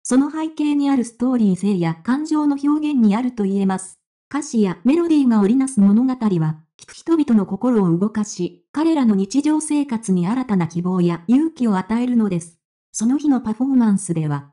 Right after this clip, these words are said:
彼らの歌声とハーモニーが会場を満たし、観客全体が感動に包まれました。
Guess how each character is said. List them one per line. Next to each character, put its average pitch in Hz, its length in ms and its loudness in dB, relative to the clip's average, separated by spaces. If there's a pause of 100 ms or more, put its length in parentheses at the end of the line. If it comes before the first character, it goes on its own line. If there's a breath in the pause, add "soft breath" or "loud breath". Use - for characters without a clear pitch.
(140)
彼 311 220 -4
ら 269 100 0
の 208 140 4
歌 185 180 -2
声 214 220 2
と 202 320 -6
ハ 320 180 -2
ー 320 40 2
モ 285 100 2
ニ 240 180 4
ー 202 40 4
が 185 100 0
会 240 240 -2
場 247 200 -2
を 226 60 2
満 226 160 4
た 226 100 0
し、 - 460 -4
観 294 220 -2
客 311 240 -6
全 285 260 -2
体 254 200 0
が 226 120 0
感 247 240 0
動 254 160 2
に 226 140 4
包 247 240 -4
ま 247 80 0
れ 240 80 2
ま 226 120 4
し 226 120 -12
た。 160 140 -6